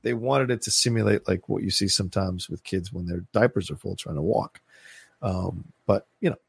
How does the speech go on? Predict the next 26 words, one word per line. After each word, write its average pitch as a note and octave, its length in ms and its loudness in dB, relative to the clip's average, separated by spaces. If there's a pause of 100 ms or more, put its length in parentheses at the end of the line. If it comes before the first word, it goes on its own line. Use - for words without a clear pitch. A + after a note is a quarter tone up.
(100)
maybe A#2+ 220 4
they B2 140 4
did A2+ 240 2
do G#2 100 2
the F#2 100 0
drunken, F#2 320 2
and E2+ 140 -2
that F#2 100 -2
was - 140 0
just, F#2 160 -2
like, E2 100 -2
the - 80 -2
politically E2+ 540 2
correct D2+ 300 4
thing C#2+ 180 2
to A#2+ 100 2
say, D2 240 4
that A#1+ 160 -4
they - 100 -2
based - 300 -2
it - 80 -10
on - 120 -10
kids - 300 -10
with G#2+ 120 -18
full - 260 -10
diapers. - 420 -12